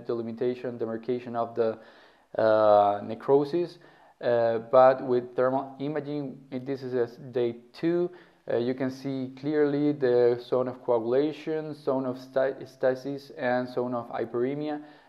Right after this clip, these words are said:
and you can do excision and the flap right away, uh, without ha-, how to wait, uh, a lot of time for the reconstruction.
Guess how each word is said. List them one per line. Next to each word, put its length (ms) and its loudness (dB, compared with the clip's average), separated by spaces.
and 240 -4
you 100 -2
can 240 -8
do 140 0
excision 720 -6
and 300 -4
the 80 -2
flap 480 6
right 340 6
away, 340 4
uh, 360 4
without 440 4
ha-, 320 2
how 120 2
to 160 -10
wait, 320 2
uh, 280 -2
a 80 2
lot 160 2
of 160 -12
time 380 0
for 160 4
the 80 -2
reconstruction. 680 -2